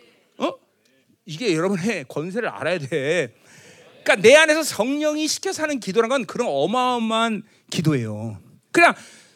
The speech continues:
성경이 계속 뭘 얘기해요? "성령으로 기도해라.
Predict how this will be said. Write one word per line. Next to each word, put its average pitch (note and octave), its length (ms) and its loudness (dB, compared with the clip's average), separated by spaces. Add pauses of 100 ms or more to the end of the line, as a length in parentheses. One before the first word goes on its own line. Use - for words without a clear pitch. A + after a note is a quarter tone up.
성경이 F#4 560 4
계속 G4+ 600 2
뭘 C4 160 4
얘기해요? D3 320 0
"성령으로 E4 1120 0
기도해라. A#2 400 -8